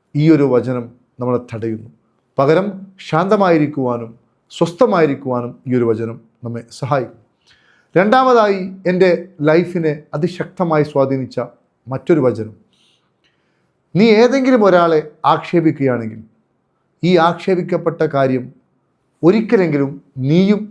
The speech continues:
ചെയ്യേണ്ടി വ-, വരുന്നതായ ഒരവസ്ഥ നിൻ്റെ ലൈഫിലും വരും. അതായത്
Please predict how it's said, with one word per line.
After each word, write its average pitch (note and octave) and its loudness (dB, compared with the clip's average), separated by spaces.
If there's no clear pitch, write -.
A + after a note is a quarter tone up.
ചെയ്യേണ്ടി C#3 2
വ-, B2+ -4
വരുന്നതായ D3 2
ഒരവസ്ഥ B2+ -4
നിൻ്റെ D3+ 0
ലൈഫിലും A#2 -2
വരും. - -16
അതായത് E3 2